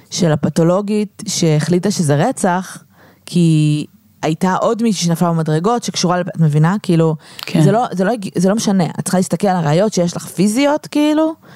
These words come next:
Speaker 1: ולהחליט ממה הקורבן הספציפי הזה מת, כאילו, זה לא משנה מה, מה התיאוריה שלך.
Speaker 2: מהמם.
Speaker 1: זה, זה פשוט הזכיר לי את זה.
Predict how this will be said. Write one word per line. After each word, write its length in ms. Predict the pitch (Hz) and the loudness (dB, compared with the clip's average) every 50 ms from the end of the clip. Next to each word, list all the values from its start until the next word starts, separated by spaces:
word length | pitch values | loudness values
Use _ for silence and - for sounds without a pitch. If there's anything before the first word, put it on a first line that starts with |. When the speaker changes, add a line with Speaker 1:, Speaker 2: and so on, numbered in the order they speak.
| - - - - - - - _ _ _ - | -20 -20 -20 -20 -20 -20 -20 _ _ _ -2
Speaker 1:
ולהחליט 680 | 180 170 170 170 165 156 - 170 170 165 190 214 - 233 | 0 2 4 4 2 2 2 0 -2 0 0 0 0 2
ממה 300 | 220 190 180 196 233 247 - | 2 2 2 0 0 -2 -4
הקורבן 400 | - - - 170 156 180 220 233 226 | -6 -2 0 0 0 2 0 0 0
הספציפי 420 | 196 151 165 - 226 220 - 175 | 0 -2 -2 -2 -2 0 2 2
הזה 240 | 165 160 190 196 175 | 2 2 2 2 2
מת, 400 | 160 165 190 170 127 - - - _ | 2 2 0 0 -4 -6 -8 -14 _
כאילו, 240 | - 139 147 143 | 0 0 2 2
זה 120 | 139 135 147 | 2 2 0
לא 100 | 160 190 | 0 0
משנה 280 | 208 - 214 180 185 | 0 0 0 0 2
מה, 300 | 190 180 175 175 180 170 - _ _ _ _ _ _ - | 2 2 2 2 0 -2 -4 _ _ _ _ _ _ -2
מה 120 | 170 185 | 0 0
התיאוריה 460 | 185 - 180 - 127 190 202 208 202 170 | 0 0 0 0 2 2 0 0 -2 -2
שלך. 500 | 160 156 - - - - - - - - _ _ - - - - - - - - - - - - - - | -4 -4 -6 -6 -6 -10 -12 -14 -18 -20 _ _ -20 -20 -20 -20 -20 -20 -20 -20 -20 -20 -20 -10 -2 0
Speaker 2:
מהמם. 220 | 185 165 156 156 160 | 2 4 4 4 4
Speaker 1:
זה, 140 | 160 156 - | 2 0 -2
זה 80 | - - | -6 -10
פשוט 160 | - 143 175 | -12 -6 -4
הזכיר 300 | 185 175 - - 165 156 | -4 -4 -4 -4 -4 -4
לי 80 | 160 - | -4 -4
את 40 | - | -4
זה. 80 | - | -6